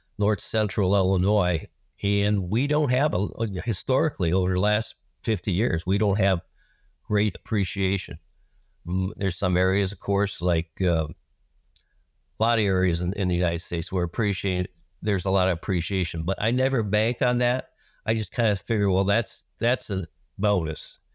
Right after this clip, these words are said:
If there is appreciation, it's a bonus. I wanna know if I'm putting out X amount of dollars, what am I gonna get as far as a rate of return on my investment?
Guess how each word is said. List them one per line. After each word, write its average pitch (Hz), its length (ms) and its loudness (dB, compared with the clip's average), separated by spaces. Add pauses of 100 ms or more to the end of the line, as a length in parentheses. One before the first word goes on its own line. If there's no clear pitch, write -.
(180)
If - 180 -2
there 107 160 2
is 120 100 0
appreciation, 104 960 -2
it's 101 200 -2
a 82 40 -6
bonus. 82 460 0 (520)
I 120 180 0
wanna 135 260 0
know 104 420 2
if - 160 -4
I'm 107 160 2
putting 107 260 0
out 90 220 0
X 107 240 -2
amount 95 320 2
of 87 60 0
dollars, 80 500 0 (480)
what 104 240 0
am 107 160 2
I 95 120 4
gonna 87 200 4
get 90 200 0
as 85 140 -4
far 87 260 0
as 78 100 -2
a 78 120 -4
rate 85 200 2
of 82 120 -2
return 82 460 2
on 80 140 4
my 78 160 2
investment? 78 520 -4